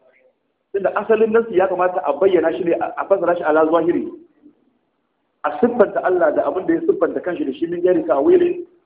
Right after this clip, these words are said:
wala ta'dilin, wala tabyinin, wala tamthilin, wala tafwidin, wa ghairi zalik.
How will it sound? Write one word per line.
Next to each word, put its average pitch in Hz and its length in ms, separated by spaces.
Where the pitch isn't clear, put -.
wala 156 280
ta'dilin, - 680
wala 156 300
tabyinin, 175 500
wala 143 280
tamthilin, 180 560
wala 170 200
tafwidin, 185 680
wa 139 100
ghairi 165 240
zalik. 151 280